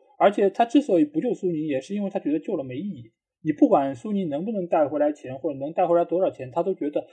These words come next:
这个坑已经填不满了。所以我与其再往里面不断地填坑，还不如我就放弃这个球队算了。他们自己已经把这个事情看得非常开。所以我觉得你与其让意大利人来敬畏你，你不如让整个江苏球迷来敬畏一下，对吧？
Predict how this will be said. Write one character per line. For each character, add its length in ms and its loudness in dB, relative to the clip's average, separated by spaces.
这 80 0
个 80 2
坑 260 -4
已 60 -8
经 100 -12
填 220 -12
不 80 -10
满 140 -4
了。 80 -18
所 160 4
以 260 0
我 140 4
与 180 -2
其 160 -2
再 220 6
往 240 0
里 20 -10
面 160 -10
不 100 -14
断 160 0
地 60 -10
填 180 -18
坑， 200 -16
还 120 -4
不 160 -8
如 140 -4
我 100 -8
就 120 -12
放 180 -10
弃 100 -16
这 80 -16
个 80 -12
球 140 -16
队 80 -12
算 240 -14
了。 60 -20
他 120 -4
们 180 -2
自 220 -4
己 180 -6
已 60 -8
经 120 -8
把 140 -8
这 80 -4
个 80 0
事 100 -12
情 140 -14
看 160 -10
得 80 -8
非 140 -4
常 200 -10
开。 100 -18
所 120 4
以 20 8
我 180 8
觉 140 -2
得 120 2
你 160 -4
与 160 -6
其 220 -8
让 380 2
意 120 -6
大 160 6
利 100 -4
人 240 2
来 140 2
敬 200 -6
畏 140 -4
你， 200 -12
你 100 -12
不 160 -6
如 200 2
让 220 -2
整 180 -8
个 140 0
江 180 -2
苏 200 -8
球 200 -8
迷 220 -8
来 140 -8
敬 240 -12
畏 120 -12
一 80 -16
下， 200 -18
对 100 -16
吧？ 80 -14